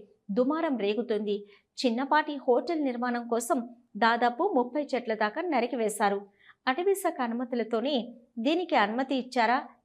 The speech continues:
లేదా అన్నది తేల్చాల్సి ఉంది. దీని మీద రాష్ట్ర అటవీ శాఖ మంత్రి, ఉప ముఖ్యమంత్రి అయిన పవన్ కళ్యాణ్ స్పందించాలని స్థానికులు కోరుతున్నారు. దీంతో స్పందించిన ఉప ముఖ్యమంత్రి పవన్ కళ్యాణ్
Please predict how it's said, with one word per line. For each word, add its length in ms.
లేదా 340
అన్నది 300
తేల్చాల్సి 520
ఉంది. 320
దీని 300
మీద 220
రాష్ట్ర 320
అటవీ 320
శాఖ 260
మంత్రి, 480
ఉప 140
ముఖ్యమంత్రి 640
అయిన 200
పవన్ 260
కళ్యాణ్ 300
స్పందించాలని 800
స్థానికులు 480
కోరుతున్నారు. 600
దీంతో 420
స్పందించిన 640
ఉప 160
ముఖ్యమంత్రి 580
పవన్ 360
కళ్యాణ్ 380